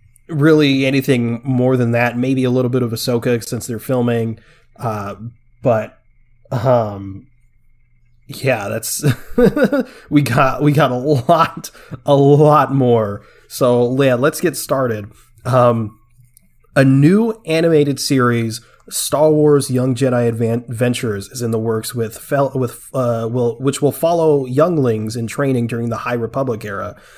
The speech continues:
and that is set to release on Disney Plus in spring twenty twenty-three. That's very much a, a kid's show, probably like a Star Wars Resistance, if, uh, anyone, anyone has seen that. But it is,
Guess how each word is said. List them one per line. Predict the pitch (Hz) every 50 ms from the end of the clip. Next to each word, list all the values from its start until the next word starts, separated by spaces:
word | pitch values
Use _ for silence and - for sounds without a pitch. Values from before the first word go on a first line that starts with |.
| - - _ - -
and | - 120 113 110 110
that | 117 117 113 117
is | 110 104 -
set | - 123 113 104 -
to | - 123
release | 107 110 104 107 107 104 101 -
on | 113 107 107
Disney | 110 113 107 110 107
Plus | 101 - - 120 110 104 92 - - - _ _ _ _
in | - 135 117 104
spring | - - - 123 117 110 104 104
twenty | - - 113 107 104
twenty-three. | 101 - - 117 104 104 104 - 110 110 104 104
That's | 120 135 131
very | - 151 143 139
much | 131 131 120 - -
a, | 123 117 110 107 - _ _ - - _ -
a | - 123
kid's | 117 - - 147 139 -
show, | - - 143 127 127 123 123 117
probably | - - 127 120 123 120
like | 113 110 110 -
a | 120 107 101 98 - -
Star | - - 127 117 117
Wars | 110 104 -
Resistance, | 123 107 110 113 110 - - 113 104 101 - - _ _ _ _ _ _ _ _ -
if, | 123 117 107 - -
uh, | 202 196 185 - 117 - - 120
anyone, | 120 120 120 120 120 117 113 117 117
anyone | - 127 131 131 123 127 123
has | 117 110 -
seen | - 131 120 117 120
that. | 120 120 113 110 117 107
But | 131 123 123 123
it | 120 135 131 131
is, | - 139 143 147 143 131 - -